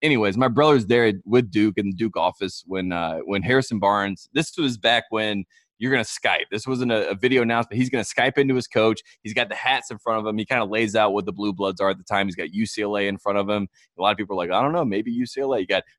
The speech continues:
North Carolina, you got Duke, obviously, you got Kansas. So those are the big four. Then he had Iowa State, which was the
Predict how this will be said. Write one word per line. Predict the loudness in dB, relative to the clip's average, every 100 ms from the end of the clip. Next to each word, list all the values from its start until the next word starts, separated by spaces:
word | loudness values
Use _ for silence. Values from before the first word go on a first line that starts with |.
| -4
North | -2 -2
Carolina, | 0 2 4 2 2
you | 0
got | 0 -2 -2
Duke, | 0 2 2 2
obviously, | 2 2 -2 0 2 2
you | 2
got | 0 -2
Kansas. | -2 0 2 2 2 -2 -4 -12
So | 0
those | 2 2
are |
the | 0
big | 0 0 2
four. | 2
Then | 4 4
he |
had | 4 4
Iowa | 4 4 2
State, | -2 0 0 -2
which | -4
was | -6 -6
the | -2 -2 -2